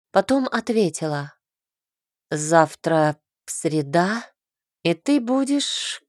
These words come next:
оперировать Карло». Я резко повернулась, услышав в этих словах неожиданное согласие. «До следующего вторника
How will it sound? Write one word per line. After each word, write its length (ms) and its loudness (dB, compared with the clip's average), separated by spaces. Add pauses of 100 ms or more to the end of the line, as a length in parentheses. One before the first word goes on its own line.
оперировать 720 -2
Карло». 580 2 (1500)
Я 240 4
резко 360 2
повернулась, 960 2
услышав 680 -2
в 100 -6
этих 240 0
словах 520 0
неожиданное 760 0
согласие. 760 -6 (1120)
«До 200 4
следующего 840 0
вторника 1040 -2